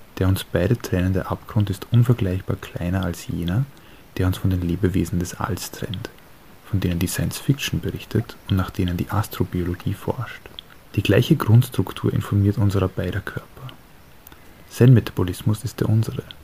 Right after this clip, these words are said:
Wir sind beide Spielarten des gleichen Spiels mit den Bausteinen der genetischen Information. Wir beherbergen beide das gleiche tiefgründige Gedächtnis und wir können daher einen Teil unserer selbst in ihm wiedererkennen.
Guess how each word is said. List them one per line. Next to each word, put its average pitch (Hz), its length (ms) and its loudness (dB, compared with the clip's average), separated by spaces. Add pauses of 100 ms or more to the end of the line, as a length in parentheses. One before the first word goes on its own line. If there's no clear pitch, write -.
(640)
Wir 117 140 8
sind 123 260 4
beide 110 240 8
Spielarten - 720 0
des 98 160 -6
gleichen - 400 -2
Spiels - 540 -4
mit - 160 -6
den - 180 -12
Bausteinen 98 600 0
der 104 100 0
genetischen 95 580 -4
Information. - 640 -2 (1300)
Wir 110 100 6
beherbergen 107 560 6
beide 104 220 4
das 104 260 2
gleiche 101 400 4
tiefgründige 101 840 2
Gedächtnis - 760 -4 (240)
und 107 80 4
wir 98 80 4
können 98 300 2
daher 107 280 2
einen 101 180 2
Teil - 280 -8
unserer 98 340 0
selbst - 400 -6
in - 100 -4
ihm 98 200 0
wiedererkennen. - 680 -2